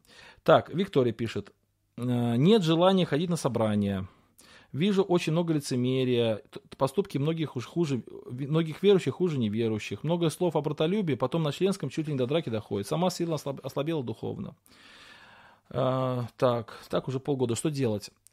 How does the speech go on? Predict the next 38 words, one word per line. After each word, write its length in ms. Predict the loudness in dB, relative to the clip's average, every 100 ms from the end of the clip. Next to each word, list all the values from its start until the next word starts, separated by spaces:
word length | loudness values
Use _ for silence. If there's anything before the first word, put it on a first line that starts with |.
| _
Вы 120 | -2
знаете, 380 | 2 2 2 -2
друзья, 400 | 0 2 4 4
вот 220 | 2 -2 _ _ _ -4
я 240 | 6 6
как 160 | 6 4
бы 160 | 6
вот 240 | 6 0 -2 _ _ _
на 200 | 2 4
эмоциональном 680 | 4 2 4 6 6 6 4
уровне 300 | 4 2 2
вас 160 | 0 0
понимаю, 680 | -2 0 0 2 0 0 -6 -20 -20 -20 -4
но 140 | 0
на 120 | 2
уровне, 460 | 6 6 4 2 0
э, 200 | -2 -6
как 160 | -4 2
бы 100 | 2
р-, 140 | 2
опыта 460 | 2 4 6 4 4
и 160 | 2 2
рассуждений 560 | 2 0 2 2 4
не 120 | 2
понимаю. 560 | 0 -2 0 -2 -6 -12 _ -20 -20 -20 -20 -12
А, 280 | -6 -4 0
вот 180 | 2 4
я 120 | 6
прихожу 340 | 4 2 2
в 20 |
больницу, 500 | 2 2 2 -2 -4
например, 380 | -10 -8 -10 -10
да, 200 | -8 -8
к-, 120 | -6
там 160 | 2 2
куча 260 | 4 2 4
больных 440 | 4 4 2 2
людей, 440 | -4 -2 -4 -4